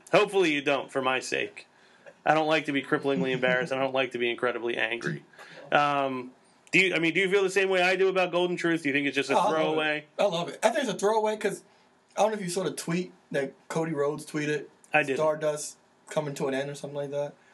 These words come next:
Speaker 2: So I think it might be a holdover. It's till Cody gets back and him and Goldust get back together, possibly.
Speaker 1: So it's just a holdover
Speaker 2: That's what, that's what I, I
Speaker 1: Goldust.
Speaker 2: think, 'cause Stardust hasn't been on T V in two weeks since that tweet.
Speaker 1: Right. Yeah, I didn't realize we hadn't seen him.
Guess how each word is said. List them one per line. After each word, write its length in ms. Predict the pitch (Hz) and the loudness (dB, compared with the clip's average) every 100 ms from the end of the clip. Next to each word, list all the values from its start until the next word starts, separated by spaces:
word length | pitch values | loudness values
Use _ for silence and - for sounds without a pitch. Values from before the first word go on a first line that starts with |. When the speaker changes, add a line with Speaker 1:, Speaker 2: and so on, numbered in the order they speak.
| _ - | _ -8
Speaker 2:
So 140 | 190 | -4
I 20 | |
think 140 | 190 190 | -2 -2
it 20 | |
might 160 | 175 160 | -2 -2
be 60 | |
a 60 | 135 | -2
holdover. 480 | 139 151 151 143 143 | -2 -2 -2 -2 -4
It's 160 | 139 | -6
till 240 | - 143 120 | -10 -6 -6
Cody 280 | 127 135 135 | -4 -4 -2
gets 140 | 135 | -4
back 160 | 131 131 | -4 -4
and 80 | |
him 200 | 120 135 | -6 -8
and 60 | 123 | -8
Goldust 280 | 123 127 131 | -6 -6 -8
get 100 | 139 | -8
back 140 | 135 | -8
together, 260 | 131 131 131 | -6 -6 -6
possibly. 540 | 131 135 135 - 135 131 _ - | -6 -6 -6 -8 -10 -10 _ -2
Speaker 1:
So 160 | 156 | 0
it's 120 | 151 151 | 0 0
just 240 | 151 - | 0 0
a 40 | 131 | 0
holdover 400 | 127 127 120 117 | 0 0 -2 0
Speaker 2:
That's 140 | - | 2
what, 100 | 226 | 2
that's 140 | 233 254 | 0 2
what 80 | 180 | 2
I, 260 | 185 185 | 2 2
I 40 | 190 | 0
Speaker 1:
Goldust. 40 | 185 | -2
Speaker 2:
think, 180 | 156 | -6
'cause 160 | 165 147 | -4 -4
Stardust 480 | - 208 190 180 - 165 | 2 2 4 -4 -6 -4
hasn't 320 | 165 156 - _ _ - | -4 -4 -12 _ _ -12
been 140 | 135 156 | -6 -4
on 120 | 131 | -4
T 200 | 175 180 | -4 -4
V 100 | 135 | -4
in 100 | 120 | -6
two 160 | 147 | -6
weeks 200 | 147 160 - | -4 -4 -6
since 140 | 139 | -6
that 160 | 123 120 | -6 -6
tweet. 260 | 143 131 _ _ - | -8 -10 _ _ -2
Speaker 1:
Right. 300 | 135 123 - _ _ _ _ _ _ _ 190 | 0 0 -4 _ _ _ _ _ _ _ 2
Yeah, 100 | 208 | 4
I 40 | |
didn't 160 | 180 170 | 2 0
realize 320 | 170 147 123 | 2 2 0
we 80 | 117 | -2
hadn't 220 | 120 110 | -4 -4
seen 240 | - 117 113 | -6 -6 -6
him. 200 | 104 | -6